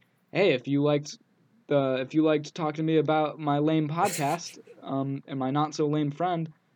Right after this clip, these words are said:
Speaker 1: then you should hit me up on Vine." And,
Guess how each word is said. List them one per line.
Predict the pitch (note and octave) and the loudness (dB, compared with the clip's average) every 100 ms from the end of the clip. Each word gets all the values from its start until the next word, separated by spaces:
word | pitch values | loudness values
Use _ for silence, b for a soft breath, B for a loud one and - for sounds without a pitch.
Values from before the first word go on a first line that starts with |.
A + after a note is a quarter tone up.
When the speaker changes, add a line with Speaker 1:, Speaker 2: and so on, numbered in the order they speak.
| _ | _
Speaker 1:
then | D3+ D#3 D#3 D3+ | 0 2 0 -2
you | E3 | -6
should | F3 F#3+ E3+ D#3+ | 0 0 0 -4
hit | F3+ | -4
me | F3+ F#3 | -2 -4
up | F3 | -2
on | F3 E3+ | -2 -2
Vine." | C3+ B2+ C3+ A2 G#2 | -2 -2 -2 -4 -10
And, | - C#3 C#3+ D3 D3 | -8 -6 -6 -8 -8